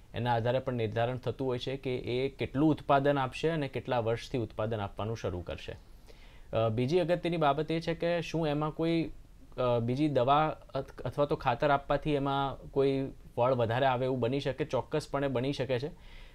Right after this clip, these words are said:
કોઈ પણ ફળ પાકની જેમ લીંબુના ફળ પાકની અંદર પણ આપણે જો સમયાંતરે ઝાડની અને જમીનની પ્રત મુજબ આપણે જો એની અંદર ખાતર અને પિયત યોગ્ય પ્રમાણમાં જે આપણો ભલામણ કરેલો યુનિવર્સિટીનો ખાતરનો જથ્થો હોય એ મુજબ આપતા રહીએ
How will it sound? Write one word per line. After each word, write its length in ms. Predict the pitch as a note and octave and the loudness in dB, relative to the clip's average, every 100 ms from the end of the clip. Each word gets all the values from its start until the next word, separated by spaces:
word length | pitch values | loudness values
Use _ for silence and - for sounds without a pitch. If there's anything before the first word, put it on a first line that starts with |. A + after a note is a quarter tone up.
| - | -4
કોઈ 160 | - D3 | 6 6
પણ 260 | D3 E3+ E3 | 6 2 6
ફળ 180 | D#3 | 4
પાકની 400 | C#3 D3 D3 D#3 | 6 4 4 0
જેમ 200 | D3 D3+ | 2 2
લીંબુના 380 | C#3+ C3 C#3 D#3 | 2 0 0 0
ફળ 200 | D3 C#3 | 2 2
પાકની 400 | C#3+ D3 D3+ D#3 | 4 0 0 -2
અંદર 220 | C#3+ C#3+ | 0 -2
પણ 160 | D3 D3 | 0 0
આપણે 260 | D3+ - C#3 | 0 0 0
જો 120 | D3 | 0
સમયાંતરે 760 | - A#2+ C3+ C3+ C3+ C3+ C3+ | 0 -2 0 -2 0 0 2
ઝાડની 680 | A#2 A2+ A2 A#2+ B2+ C3 C3 - - - | 0 0 2 0 -2 -4 -4 -10 -16 -6
અને 200 | A#2 B2 | -2 0
જમીનની 400 | A#2 A#2+ C3 C#3 | 2 2 2 0
પ્રત 320 | - B2+ B2+ | 2 0 2
મુજબ 380 | B2 B2 B2+ G2 | 0 2 2 2
આપણે 360 | - G#2+ B2 A#2+ | -6 -4 -2 0
જો 100 | B2 | 0
એની 220 | A#2+ B2+ | -2 -2
અંદર 240 | A#2+ B2 | -2 -4
ખાતર 420 | - A2+ A2 C3+ | -2 -2 0 0
અને 200 | B2+ B2+ | 0 -4
પિયત 580 | B2+ A2+ B2 B2+ - - | -4 -2 0 -2 -4 -6
યોગ્ય 300 | A2 A2+ A#2+ | -4 -2 -2
પ્રમાણમાં 500 | B2 A#2 A#2+ B2 B2 | 0 0 0 -2 -2
જે 240 | A#2 B2 A2+ | 0 0 0
આપણો 260 | A2 A#2+ | 0 -2
ભલામણ 420 | G2+ G2+ A2 B2+ | 0 0 0 0
કરેલો 300 | A#2+ A#2 A#2+ | -2 0 2
યુનિવર્સિટીનો 680 | A2+ A2+ A#2 A#2 B2 A#2 A#2+ | 0 0 -2 -2 -4 -6 -6
ખાતરનો 440 | A2+ G2+ - A#2+ A#2 | -4 -4 -4 -4 -4
જથ્થો 320 | G#2 - B2 | -4 -4 -2
હોય 180 | A2 A#2 | 0 0
એ 40 | |
મુજબ 320 | A2+ A2+ A#2 | 0 -2 0
આપતા 300 | G#2+ - D3+ | 0 2 2
રહીએ 280 | C3+ G#2 F#2+ | 4 2 -4